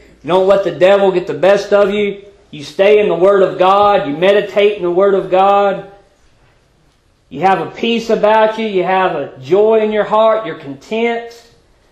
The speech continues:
You're not constantly lusting and, and, and constantly going after the, the direction of this world.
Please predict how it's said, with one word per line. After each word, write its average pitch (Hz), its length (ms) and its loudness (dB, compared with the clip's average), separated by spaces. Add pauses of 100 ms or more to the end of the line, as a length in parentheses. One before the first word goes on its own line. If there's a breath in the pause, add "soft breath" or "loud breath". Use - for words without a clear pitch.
(180)
You're 147 140 -8
not 190 240 0
constantly 208 560 0
lusting 208 720 0
and, 131 300 -6 (320 soft breath)
and, 156 340 -4
and 139 180 -10
constantly 180 640 -2
going 190 260 2
after 196 220 -4
the, 160 140 -10
the 160 240 -2
direction 190 480 0
of 190 100 -4
this 175 140 -2
world. 220 640 0